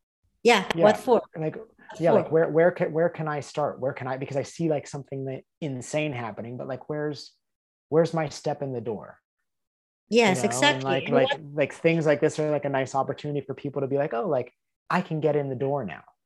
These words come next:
Speaker 1: Yeah. Yeah. And it depends what is your intention. I mean, what is your goal? What is your goal? Do you
Speaker 2: Yeah.
Speaker 1: wanna, and the goal of this is, like, to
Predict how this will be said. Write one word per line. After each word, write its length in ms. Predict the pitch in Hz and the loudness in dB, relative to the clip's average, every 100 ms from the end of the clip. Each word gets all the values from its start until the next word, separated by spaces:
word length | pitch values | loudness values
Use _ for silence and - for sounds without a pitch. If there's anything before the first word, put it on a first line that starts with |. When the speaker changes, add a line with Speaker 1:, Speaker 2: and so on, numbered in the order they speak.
| _ _ _ _ _ _ _ _ _ _ _ _ _ _ _ | _ _ _ _ _ _ _ _ _ _ _ _ _ _ _
Speaker 1:
Yeah. 220 | 208 214 208 - _ _ _ _ _ _ _ _ _ _ | 0 0 -2 -14 _ _ _ _ _ _ _ _ _ _
Yeah. 280 | 208 214 185 - - - 240 | 2 4 2 -2 -14 -2 2
And 140 | 254 | 4
it 80 | 247 | 6
depends 440 | 269 277 277 302 | 6 6 6 4
what 220 | 262 254 | 4 4
is 220 | 269 262 262 | 4 2 6
your 100 | 247 | 6
intention. 640 | 240 247 320 359 226 180 | 6 2 2 0 -2 -2
I 80 | 180 | -2
mean, 300 | 202 196 190 | 0 0 4
what 160 | 208 | 4
is 180 | 240 220 | 4 4
your 120 | 233 | 2
goal? 520 | 226 233 277 226 185 185 _ | 4 4 6 4 2 -6 _
What 180 | 196 214 | -2 0
is 160 | 220 | 0
your 100 | 226 | -2
goal? 420 | 226 240 233 190 170 | 0 4 4 2 -2
Do 100 | 175 | -2
you 100 | 190 | 0
Speaker 2:
Yeah. 60 | |
Speaker 1:
wanna, 480 | 190 190 190 190 143 190 - 165 | 2 2 2 0 -4 -8 -10 -4
and 180 | 190 196 | -2 4
the 100 | 226 | 6
goal 360 | 233 233 269 269 | 8 8 10 8
of 160 | 233 - | 6 2
this 320 | 254 302 - | 0 0 2
is, 240 | 214 233 | 4 6
like, 320 | 226 202 202 | 6 4 2
to 100 | - | -4